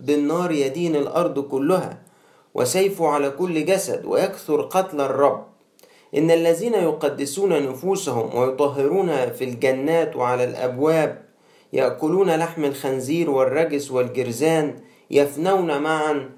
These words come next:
يقول الرب." اللي بيقدسوا أنفسهم في هياكل الأوثان وبيطهروا نفوسهم بطقوس وثنية وبياكلوا ال-، ال-،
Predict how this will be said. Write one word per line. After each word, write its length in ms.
يقول 380
الرب." 360
اللي 160
بيقدسوا 800
أنفسهم 560
في 120
هياكل 420
الأوثان 680
وبيطهروا 960
نفوسهم 420
بطقوس 500
وثنية 840
وبياكلوا 760
ال-، 200
ال-، 360